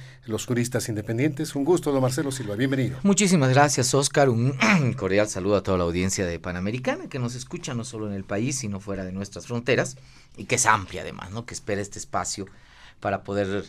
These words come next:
Speaker 2: dar, tomarle el pulso al país ahí, de lejos, ¿no? Eh, por supuesto, un cordial saludo a Juan José y a Franklin, eh, cotertulios de esta jornada,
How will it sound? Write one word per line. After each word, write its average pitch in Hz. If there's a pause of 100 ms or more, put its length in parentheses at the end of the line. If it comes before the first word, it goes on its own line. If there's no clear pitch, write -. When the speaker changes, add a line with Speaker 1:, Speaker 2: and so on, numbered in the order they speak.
Speaker 2:
dar, 98
tomarle 101
el 85
pulso 98
al 85
país -
ahí, 101
de 95
lejos, -
¿no? 107 (800)
Eh, 95 (300)
por 95
supuesto, -
un 90
cordial 92
saludo 95
a 90
Juan 82
José 87
y 101
a 87
Franklin, 113 (480)
eh, 104
cotertulios 104
de 90
esta 95
jornada, 107